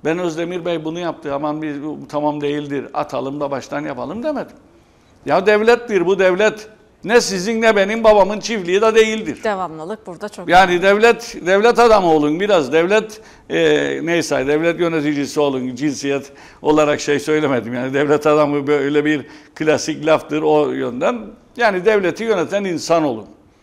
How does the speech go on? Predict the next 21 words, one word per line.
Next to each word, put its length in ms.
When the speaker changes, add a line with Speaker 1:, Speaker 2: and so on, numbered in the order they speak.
Speaker 1:
Devlet 360
insanı 480
olun. 260
E, 80
ne 120
yaptık? 420
Devrettik 720
ve 260
sevindiğimiz 760
halde 340
baktım, 360
ondan 280
sonra 500
Nazım 360
Bey 120
galiba 420
anladı 360
ki 240
bu 380
bizim 360
projemizdi. 880